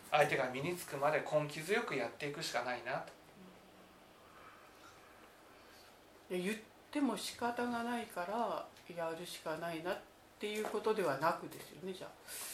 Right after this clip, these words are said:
Speaker 1: 言っても仕方がないから私がやるのは、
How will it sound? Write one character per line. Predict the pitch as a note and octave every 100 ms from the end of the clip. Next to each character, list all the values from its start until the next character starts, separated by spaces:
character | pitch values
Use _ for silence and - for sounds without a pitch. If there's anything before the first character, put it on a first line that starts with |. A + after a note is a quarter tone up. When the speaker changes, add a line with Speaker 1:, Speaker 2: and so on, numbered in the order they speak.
| - -
Speaker 1:
言 | A3
っ |
て | A3 F4+
も | B3+
仕 | G#3 -
方 | C4 C#4
が | C#4
な | C#4+ D4+
い |
か | B3+
ら | G#3
私 | D#3 F3+ F#3
が | F#3+
や | F3
る | F3 F#3+
の | C3+
は、 | C3+ F#3 -